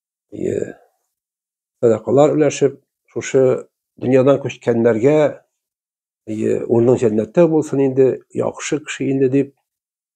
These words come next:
әйе. Аллаһ белә, синең сүзеңә ул, э, Аллаһ Тәгалә яхшы кеше ул дигән синең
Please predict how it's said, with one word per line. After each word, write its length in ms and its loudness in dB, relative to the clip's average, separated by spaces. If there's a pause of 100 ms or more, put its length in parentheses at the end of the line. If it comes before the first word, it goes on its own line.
(200)
әйе. 220 -12 (480)
Аллаһ 320 4
белә, 220 2 (1600)
синең 240 4
сүзеңә 380 2
ул, 240 0 (2000)
э, 340 -6 (840)
Аллаһ 300 4
Тәгалә 260 6 (760)
яхшы 400 -2
кеше 180 -4
ул 80 -2
дигән 240 4
синең 240 -2